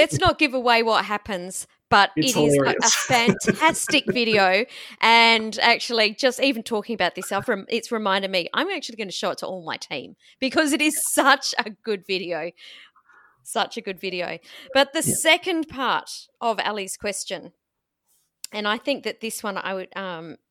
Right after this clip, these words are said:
Speaker 1: is going to be a question in a lot of people's minds right now. Planning for twenty twenty-one,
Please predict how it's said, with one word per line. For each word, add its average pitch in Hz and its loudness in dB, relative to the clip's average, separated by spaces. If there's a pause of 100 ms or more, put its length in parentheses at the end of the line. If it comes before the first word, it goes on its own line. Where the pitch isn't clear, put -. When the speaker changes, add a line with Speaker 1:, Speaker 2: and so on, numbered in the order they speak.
(160)
Speaker 1:
is 208 -10
going 196 -4
to - -12
be 180 -6 (380)
a - -14
question 233 -8
in 208 -12
a 175 -4
lot 170 -2
of 175 -10
people's - -16
minds 160 -6
right 143 -6
now. - -12 (960)
Planning 285 0
for 285 -8
twenty 240 -6
twenty-one, 196 -6